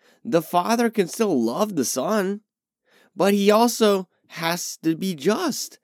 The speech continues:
and has to give him a just penalty. Saying that God cannot be loving and send people to hell is like saying that that hypothetical judge would have to pardon his son, even if he were guilty because, you know, he loves him.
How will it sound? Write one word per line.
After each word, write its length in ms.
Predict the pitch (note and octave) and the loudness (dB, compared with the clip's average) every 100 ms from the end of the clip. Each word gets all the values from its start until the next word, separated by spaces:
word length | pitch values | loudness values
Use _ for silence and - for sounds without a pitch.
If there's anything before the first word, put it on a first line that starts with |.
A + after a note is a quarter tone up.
| _ _ | _ _
and 200 | - E3+ | -6 -4
has 460 | F3 E3+ F#3 G#3 - | -4 -6 -4 -4 -4
to 140 | A3 | -4
give 320 | E3 C#3+ E3 D#3 | 0 2 2 -2
him 320 | C3+ B2 G#2 | -4 -4 -2
a 100 | A#2+ | -4
just 380 | G#2 G#2 A2 - | -4 -6 -6 -10
penalty. 600 | D#3+ F3+ F3 - - - _ _ _ _ _ _ _ _ - | -8 -6 -8 -10 -14 -16 _ _ _ _ _ _ _ _ -14
Saying 380 | - E3+ G#3 | -4 -2 0
that 180 | G3+ C3 | 0 -2
God 340 | D#3+ E3 F3 C#3+ | -2 0 -2 -2
cannot 380 | E3 D#3+ D#3 | -2 -2 0
be 120 | B2+ C3 | 2 4
loving 400 | A#2+ C3 D3+ C#3+ | 4 4 2 2
and 140 | A#2+ | 0
send 240 | D3 C#3+ | -2 -2
people 300 | D3+ A#2+ A#2+ | -2 -2 0
to 80 | G#2+ | -2
hell 440 | G#2+ A#2+ C3+ D3+ - - _ _ | -4 -2 -2 -2 -6 -18 _ _
is 180 | C3+ C#3+ | -6 0
like 160 | E3 D#3+ | -2 0
saying 340 | F3+ F3+ E3+ | -2 0 0
that 140 | D3 | -2
that 220 | D#3 D3 A2 - | -2 -4 -6 -8
hypothetical 800 | D3 D#3 D#3 D3+ C#3 C#3 C3+ G#2+ | -4 -2 -2 -2 -2 -2 -4 -4
judge 560 | A#2 B2 C#3+ D3 - _ _ _ - | 0 4 4 2 -8 _ _ _ 0
would 160 | C3 B2 | 0 0
have 420 | - E3+ E3+ - | -2 0 0 -2
to 80 | C#3+ | -6
pardon 380 | D#3 D3+ C3+ | 0 0 0
his 200 | C3+ A#2+ | -2 -4
son, 360 | - A#2 G2+ F2+ _ _ - | -2 -4 -4 -8 _ _ -6
even 280 | E3+ G3+ G3 | -2 0 0
if 100 | F3 | -2
he 120 | F3+ | 0
were 120 | C3 | 0
guilty 480 | G#2+ D3 E3 B2 G#2+ | 2 0 0 -4 -4
because, 420 | G#2 - G#2+ G2 | -4 -4 -4 -4
you 80 | A2 | -6
know, 60 | |
he 140 | G#2 B2+ | -2 0
loves 280 | C3 F#3 G#2 | 2 0 -2
him. 220 | F#2+ | -10